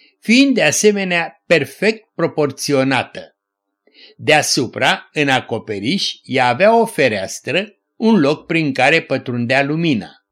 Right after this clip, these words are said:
Ușa, aflată pe una dintre laturi, oferea accesul la cămările așezate pe trei etaje. Corabia era proiectată în mod divin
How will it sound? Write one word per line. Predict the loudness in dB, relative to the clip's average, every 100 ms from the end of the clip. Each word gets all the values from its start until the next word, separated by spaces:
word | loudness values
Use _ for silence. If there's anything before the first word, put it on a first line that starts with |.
| _ _ _ _ _
Ușa, | 2 2 0 0 0 -4 _
aflată | -2 -2 0 0 0 -2
pe | -2
una | -2 -2 -2 -4
dintre | -4 -4 -4 -6 -6
laturi, | -4 -6 -4 -2 -2 -6 _ _ _ _
oferea | 2 2 2 0 0 0 -2
accesul | -2 -2 -6 -4 -4 0 0
la | 0
cămările | 0 -2 -2 0 0 0 0
așezate | 0 -4 -8 -4 -4 -2 -6 -4
pe | -6
trei | -4 -10 -10 -10
etaje. | -10 -6 -4 -2 -4 -8 -14 _ _ _ _ _ _ _ -20 -20 _
Corabia | _ 0 2 0 0 2 4 2 -2
era | 0 2 0
proiectată | -4 0 0 0 -4 -8 -8 -2 -2 -2
în | -2 -2
mod | 0 -2 0
divin | -2 -2 -2 -2 -2 -8